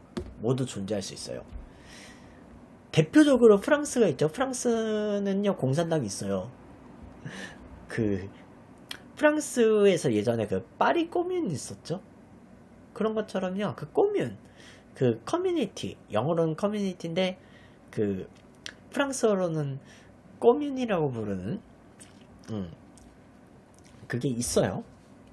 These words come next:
그리고요, 어, 네팔도 이런 형태고요. 그리고 홍콩이나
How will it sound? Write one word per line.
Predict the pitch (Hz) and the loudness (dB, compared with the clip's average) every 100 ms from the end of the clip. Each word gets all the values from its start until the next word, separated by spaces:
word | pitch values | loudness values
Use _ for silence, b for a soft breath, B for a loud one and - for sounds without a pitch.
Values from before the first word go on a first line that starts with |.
| - - - B B B - | -20 -20 -20 B B B -10
그리고요, | - 185 185 226 165 - - - - - B B B B - | -2 0 4 4 2 -4 -20 -20 -20 -20 B B B B -2
어, | 147 143 143 147 147 - - - - - 117 | 2 2 2 0 -4 -10 -20 -20 -20 -12 4
네팔도 | 123 - - 277 285 220 202 202 - - - - - | 6 6 2 -2 0 4 4 2 -6 -20 -20 -20 -8
이런 | 117 120 123 | 0 2 2
형태고요. | 147 156 156 101 92 135 B B B B B - | 0 -4 -6 -2 -4 -6 B B B B B -6
그리고 | 151 170 180 160 | 0 4 4 4
홍콩이나 | - 294 302 - 311 269 165 151 165 | 4 4 4 2 0 2 0 0 -2